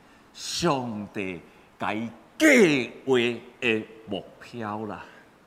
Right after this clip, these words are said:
毋是关门啦。所以伊就伫遐立志讲，“我绝对不爱互即间教会关门啦。”阿门。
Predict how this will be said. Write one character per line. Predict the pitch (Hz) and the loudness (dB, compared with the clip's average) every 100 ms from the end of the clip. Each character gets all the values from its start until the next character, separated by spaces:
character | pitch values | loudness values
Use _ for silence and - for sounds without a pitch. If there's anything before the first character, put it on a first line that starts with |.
| _ _ _ _ _ | _ _ _ _ _
毋 | 170 | -2
是 | 147 131 | 0 -2
关 | 120 120 120 | -2 0 0
门 | 98 98 | -4 -4
啦。 | 104 98 - - - _ - _ | -6 -8 -14 -20 -20 _ -20 _
所 | - 240 | -2 0
以 | 233 | 2
伊 | |
就 | 190 185 | 0 0
伫 | 170 | 0
遐 | 175 214 170 | 0 0 0
立 | 160 | -2
志 | - - 139 | -2 -2 -2
讲 | 202 202 185 - | 0 -2 -4 -4
，“我 | 151 160 - | 0 0 0
绝 | - 151 | -2 -2
对 | 247 226 170 | -2 -2 -2
不 | 143 | 0
爱 | 165 | 0
互 | 156 | 0
即 | 113 - | -4 -4
间 | 131 113 | -4 -4
教 | 120 127 | -4 -4
会 | 104 101 | -2 -4
关 | - 98 | -4 -6
门 | 101 85 78 | -6 -8 -12
啦。” | 82 - - _ _ _ _ _ _ _ _ _ | -14 -16 -20 _ _ _ _ _ _ _ _ _
阿 | 85 | -14
门。 | 76 | -14